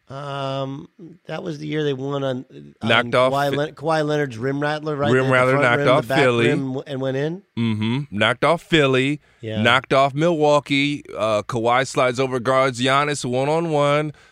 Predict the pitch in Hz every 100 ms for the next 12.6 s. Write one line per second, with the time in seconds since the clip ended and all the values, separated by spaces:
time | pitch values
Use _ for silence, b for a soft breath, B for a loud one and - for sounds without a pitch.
0 | b - 120 131 135 107 123 135 123 104
1 | 110 120 120 123 135 147 - 135 117 95
2 | 120 120 120 120 120 123 120 123 117 120
3 | 180 - 139 107 123 120 117 123 - B
4 | B - 175 156 143 170 202 226 170 160
5 | 160 135 147 131 120 120 202 226 196 151
6 | 123 143 143 220 302 233 175 _ _ -
7 | 370 494 494 480 466 427 427 415 - 294
8 | 262 240 240 208 185 233 247 247 247 240
9 | 220 196 175 175 170 151 117 92 87 -
10 | 208 226 196 175 147 143 117 98 80 80
11 | - - B B B B B B B B
12 | B B B 214 226 233